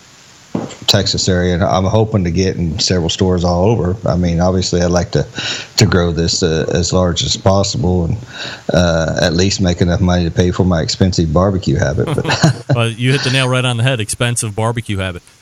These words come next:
Speaker 2: Um, I mean, is it, is, is, uh, is eleven bucks a bottle, like, competitive? I mean, like you said, it, you're kind of unique in the market, so you don't have a lot of other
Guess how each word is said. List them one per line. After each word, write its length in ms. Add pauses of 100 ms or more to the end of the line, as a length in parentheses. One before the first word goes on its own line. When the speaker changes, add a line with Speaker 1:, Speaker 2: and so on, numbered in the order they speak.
(120)
Speaker 2:
Um, 280 (180)
I 80
mean, 180
is 160
it, 140
is, 260
is, 280
uh, 260
is 140
eleven 320
bucks 340
a 60
bottle, 640 (400)
like, 180 (240)
competitive? 760
I 60
mean, 180
like 180
you 80
said, 300
it, 120
you're 160
kind 240
of 60
unique 480
in 120
the 60
market, 380
so 80
you 100
don't 160
have 160
a 40
lot 240
of 80
other 300